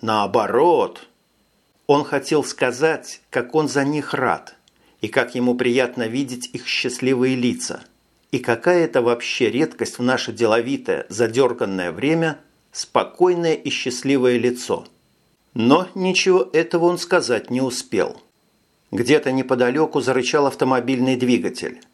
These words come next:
Забродов повернул голову на звук, и его лицо вдруг сделалось серьёзным и сосредоточенным. Потом на нём проступило удивление – и Сорокин готов был в этом поклясться, какая-то хищная радость.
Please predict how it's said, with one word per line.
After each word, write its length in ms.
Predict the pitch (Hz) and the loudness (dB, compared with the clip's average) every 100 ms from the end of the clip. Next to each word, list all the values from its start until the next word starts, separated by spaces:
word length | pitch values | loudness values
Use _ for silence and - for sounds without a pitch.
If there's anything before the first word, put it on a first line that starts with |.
| _ _ _ - | _ _ _ -6
Забродов 580 | 101 120 147 123 123 | 0 2 2 2 0
повернул 460 | 131 123 123 127 117 | 0 2 0 0 0
голову 400 | 113 120 113 107 | 2 2 4 2
на 160 | 104 92 | 0 -2
звук, 500 | 107 131 170 - _ _ _ | 0 -2 -2 -8 _ _ _
и 60 | 113 | 0
его 220 | 127 131 | 4 4
лицо 320 | 139 143 190 | 2 0 0
вдруг 260 | 180 160 131 | 2 0 -4
сделалось 580 | 104 139 151 147 139 - | -2 2 2 2 0 -2
серьёзным 600 | 127 120 147 170 175 175 - | -2 2 2 2 0 -4 -4
и 80 | 135 | -4
сосредоточенным. 1080 | 123 123 135 123 123 123 95 - 87 80 - _ _ _ _ _ _ - | -2 -2 0 2 2 0 -4 -6 -8 -10 -12 _ _ _ _ _ _ -2
Потом 340 | 95 - 139 | 0 2 2
на 80 | 131 | 2
нём 220 | 127 135 | 2 0
проступило 580 | 127 120 - 123 131 127 | -2 -8 -4 -2 2 2
удивление – 920 | 123 135 120 127 123 127 95 78 - - _ _ _ - | 0 -4 0 2 4 2 0 -6 -12 -20 _ _ _ -6
и 60 | |
Сорокин 540 | 135 151 135 156 139 131 | 0 2 2 2 0 0
готов 340 | 120 135 135 | 0 0 0
был 160 | 120 127 | 2 2
в 60 | |
этом 260 | 131 127 110 | 2 0 -4
поклясться, 800 | - 101 117 131 165 - 175 - _ _ _ | -4 -4 -2 -2 -2 -4 -6 -6 _ _ _
какая-то 640 | 117 - - 175 170 170 | -4 -4 0 2 2 -4
хищная 640 | 156 - 110 - - 117 113 | -6 -10 -6 -4 -2 0 0
радость. 580 | 104 87 - - - | 0 -2 -8 -14 -18